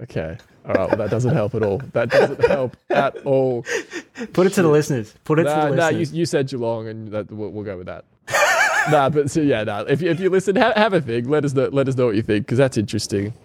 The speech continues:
Speaker 1: Drought breaking flags, Geelong, Richmond. Which one was the better one? I think it's fair to say they were the better, the best two teams that we've spoken about.
Speaker 2: Yeah, I, I think so.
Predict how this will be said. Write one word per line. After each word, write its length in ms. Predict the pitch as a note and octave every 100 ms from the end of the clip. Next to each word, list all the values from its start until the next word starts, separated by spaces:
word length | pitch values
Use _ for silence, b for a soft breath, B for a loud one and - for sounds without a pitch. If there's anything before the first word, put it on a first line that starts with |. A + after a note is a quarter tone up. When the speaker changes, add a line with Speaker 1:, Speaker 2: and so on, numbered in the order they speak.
| -
Speaker 1:
Drought 220 | - C#3 A#2+
breaking 320 | C3 A#2+ A2
flags, 680 | - G2+ G2+ G#2+ G2+ - - -
Geelong, 560 | A#2+ A2 G#2+ G#2+ G#2+
Richmond. 540 | G#2+ G2+ - G#2 G#2 -
Which 200 | C3+ B2+
one 160 | A2+ G2+
was 80 | G#2+
the 80 |
better 240 | F#2+ G#2 G2+
one? 360 | G#2 G#2 A#2 G#2+
I 60 | A2
think 160 | G#2+
it's 100 | F#2+
fair 140 | - G2+
to 80 |
say 240 | - G#2+ G2+
they 100 | G#2
were 220 | - G#2
the 80 | G2+
better, 200 | G#2 G#2+ - B B B
the 100 | -
best 360 | G#2 A#2 A2+ -
two 340 | - B2 A#2+
teams 360 | A#2 B2 A#2+ A#2
that 100 | A#2
we've 100 | A#2+
spoken 340 | - B2+ B2+ C3+
about. 280 | C#3+ D#3+ - _ _ _ _ _ _ _ -
Speaker 2:
Yeah, 180 | A#2 - _
I, 180 | - A#2 - A2+
I 40 |
think 240 | - A2 -
so. 240 | -